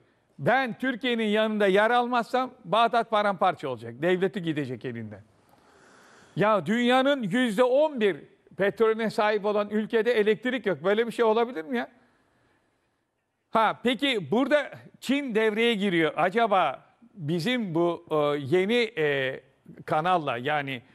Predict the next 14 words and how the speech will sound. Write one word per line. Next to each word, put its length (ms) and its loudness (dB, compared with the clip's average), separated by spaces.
e, 440 -2
ihracat 680 0
kanalıyla 580 -2
beraber 500 0
bu 320 0
olursa 480 0
buraya 220 0
istikrar 520 -2
gelebilir 560 -2
mi? 220 -10
Gelebilir. 480 -2
Ama 320 -2
buradan 360 -2
önce 460 -2